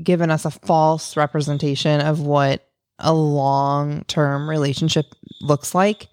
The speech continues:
Because even if you have, like,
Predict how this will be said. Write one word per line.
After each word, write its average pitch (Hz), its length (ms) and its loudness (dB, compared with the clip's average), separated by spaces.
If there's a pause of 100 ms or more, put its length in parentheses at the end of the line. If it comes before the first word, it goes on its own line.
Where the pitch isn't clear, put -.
(680)
Because 190 520 2
even 226 280 0
if 185 160 2
you 185 80 -2
have, 170 320 0
like, 160 520 0